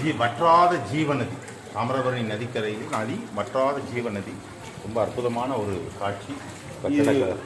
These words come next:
Speaker 1: கட்டடக்கலையினுடைய அமைப்புக்கு ரொம்ப விசித்திரமாக, இந்த பாருங்க, ரெண்டு பக்கம் நடுவுல ஓடை மாதிரி தண்ணி உள்ள வந்துட்டு இருக்கு. நதி வந்தாலுமே இந்த ஆற்று நீர் உள்ள வந்து வெளியில போகும். மண்டபத்தினுடைய பிரஷர் இருக்காது. இதுல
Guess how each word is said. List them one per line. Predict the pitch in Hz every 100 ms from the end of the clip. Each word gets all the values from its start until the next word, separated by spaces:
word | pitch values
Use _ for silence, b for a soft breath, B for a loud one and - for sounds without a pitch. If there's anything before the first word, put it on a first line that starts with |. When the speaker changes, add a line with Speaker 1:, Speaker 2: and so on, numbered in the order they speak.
| -
Speaker 1:
கட்டடக்கலையினுடைய | 120 - 180 180 156 139 135 127 123 113
அமைப்புக்கு | 110 113 104 123 165
ரொம்ப | 120 120 92 80 - - - -
விசித்திரமாக, | 123 131 - 123 107 95 127
இந்த | 110
பாருங்க, | 113 - 123 113
ரெண்டு | 135 139 120
பக்கம் | 113 113 127
நடுவுல | 113 131 127 110
ஓடை | 135 135
மாதிரி | 120 117 110
தண்ணி | 104 101
உள்ள | 98 95
வந்துட்டு | 98 95 90
இருக்கு. | - - - - - - -
நதி | 101 123
வந்தாலுமே | 110 110 107 - 110 - - - - - -
இந்த | 101 107
ஆற்று | 139 - 147 110
நீர் | 135 135 107
உள்ள | 127 135 113
வந்து | 113 151 127
வெளியில | 110 110 113
போகும். | 110 90 107
மண்டபத்தினுடைய | 127 131 120 107 104 131
பிரஷர் | 127 156 110
இருக்காது. | 104 92 - - - - - - - - - - - - - - - - - - - - - 202 196 - 202 - 196 190 - - - - 196 - - 113
இதுல | 127